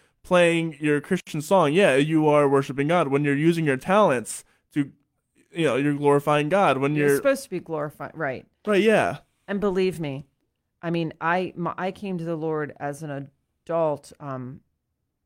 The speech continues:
Speaker 2: w-, I think we said someday we'll get back to this conversation, but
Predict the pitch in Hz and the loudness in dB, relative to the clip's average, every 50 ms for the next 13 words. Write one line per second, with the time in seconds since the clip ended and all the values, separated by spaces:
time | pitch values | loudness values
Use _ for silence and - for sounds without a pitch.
0 | _ - 139 143 - - 165 156 - 185 170 156 - _ - 156 117 - 175 160 | _ -18 -16 -16 -14 -12 -14 -14 -12 -12 -12 -12 -12 _ -18 -16 -12 -10 -10 -8
1 | - - 156 147 143 139 - 165 151 151 151 143 143 143 147 139 143 - 143 135 | -8 -8 -6 -6 -8 -8 -10 -10 -8 -6 -6 -6 -6 -8 -8 -8 -10 -10 -8 -10
2 | 135 135 - 139 131 - - 143 143 139 160 160 151 - 156 143 147 139 - - | -10 -10 -12 -18 -18 -16 -14 -12 -12 -10 -10 -10 -10 -10 -12 -12 -10 -10 -12 -12